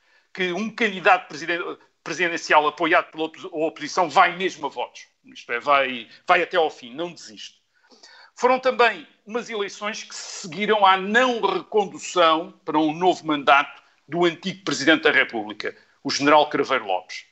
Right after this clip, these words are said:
que tinha sido eleito em mil novecentos e cinquenta e um, para um mandato de sete anos, ah, e, e que deveria ter sido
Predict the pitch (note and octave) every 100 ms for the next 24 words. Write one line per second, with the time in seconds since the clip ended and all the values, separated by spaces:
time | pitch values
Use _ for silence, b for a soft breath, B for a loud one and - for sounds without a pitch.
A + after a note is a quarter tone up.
0 | _ _ A#2+ A#2 - C3 C3 D#3+ C3+ B2+
1 | B2 B2 - - B2+ C3+ C#3+ C3+ D#3 F3+
2 | A#3+ B B B B - A2+ B2 C3+ -
3 | - D#3 - F3+ G#3 A3 - B B B
4 | - E3 E3+ E3 E3+ - D#3+ D#3+ D#3 D#3+
5 | E3 C#3 - C3 F3+ E3 - D3+ - E3
6 | A#2